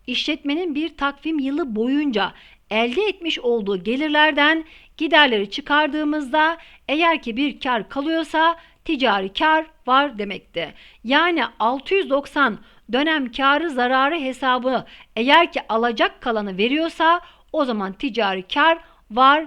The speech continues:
diyorduk. Peki mali kar neydi? Mali karda da diyordu ki devlet, kanunen kabul etmediğim giderler var. Sen bu kanunen kabul edilmeyen giderleri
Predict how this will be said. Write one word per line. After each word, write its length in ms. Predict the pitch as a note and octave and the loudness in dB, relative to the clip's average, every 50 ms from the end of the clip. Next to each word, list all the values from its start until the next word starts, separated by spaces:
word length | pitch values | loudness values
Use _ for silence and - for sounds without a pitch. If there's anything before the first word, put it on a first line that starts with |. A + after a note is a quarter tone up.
| D4 _ - | -6 _ -8
diyorduk. 400 | A3 G3+ F#3 F3+ - - - - - - - - - | -6 -6 -6 -6 -8 -12 -16 -18 -20 -20 -20 -16 -8
Peki 260 | - F#4 F4+ - B3+ A3 | -4 -4 -2 0 0 0
mali 420 | A3 A#3+ C4+ D4+ D#4 E4 E4+ G#4+ B4+ A#4+ - | 0 2 2 4 4 4 2 2 0 -2 0
kar 220 | - C4+ B3+ A#3 G#3 | 0 2 2 2 0
neydi? 360 | G3 G3 F#3 F#3+ G#3+ C4+ E4 F#4+ G4+ - - - _ _ - | -4 -6 -4 -2 0 0 0 0 -2 -6 -14 -20 _ _ -4
Mali 440 | A#3 C4+ D4+ D#4+ E4+ F#4+ A4+ A4+ - - | -2 0 2 2 2 2 0 -2 -2 0
karda 320 | D#4 B3 A3+ A3 G#3+ G#3 | 0 0 0 0 -2 0
da 280 | A3 A#3+ D4 E4 C4 A3+ | 2 2 2 2 0 -2
diyordu 200 | C#4+ D4+ D4 - | -4 -4 -4 -4
ki 160 | - D4+ G3+ | -6 -6 -4
devlet, 400 | G#3 F#3+ F#3+ G3 A3 C#4+ F#4 - - - - - _ _ | -2 -2 0 0 2 0 0 -2 -6 -20 -20 -20 _ _
kanunen 720 | - C#4 C#4 D4 D4+ D4+ D#4+ G4+ G#4+ F#4 C#4+ B3 A3+ A3 | -2 0 0 2 0 0 -2 -4 -4 -4 -4 -4 -6 -6
kabul 300 | - - C4 C4+ D4 C4+ | -4 -4 -4 -2 -4 -4
etmediğim 640 | - - C4 F4+ - - B3+ A3 F#3 G3 F3+ F#3 F3+ | -2 -2 -2 -2 -2 -4 -6 -6 -6 -6 -6 -6 -6
giderler 560 | F3 G#3 F3+ A#3 B3 C4+ C#4+ D#4 D#4 E4+ F4 | -8 -4 0 2 2 2 4 4 4 4 4
var. 260 | D4+ D#4 D#4 E4 F4 E4+ - - - - _ - | 6 6 6 6 6 2 -2 -16 -20 -20 _ -20
Sen 560 | - - - D#4+ E4 F4 E4+ E4+ E4+ D4+ C4 | -8 -2 0 2 2 2 0 -2 -6 -6 -6
bu 220 | C#4 D#4 E4+ - | -4 -4 -4 -6
kanunen 480 | - - B3 B3 C4+ D4+ D#4+ D4 B3 A3+ | -4 -4 -2 -2 -2 -2 -4 -4 -6 -6
kabul 340 | A3 - A#3 A3 A#3 C4 C4 - | -8 -8 -8 -6 -6 -6 -8 -6
edilmeyen 640 | - A#3 G#3+ D4 F4 E4 C4+ A3+ G#3+ G3+ G3+ G3+ G3 | -6 -4 -2 -2 -2 -2 -2 -4 -4 -4 -4 -6 -6
giderleri 680 | B3 B3+ C#4 C#4+ D4 D4+ D4 C#4+ C#4 C#4+ C#4+ D#4 D#4 | -4 0 2 2 2 2 2 0 2 2 2 2 0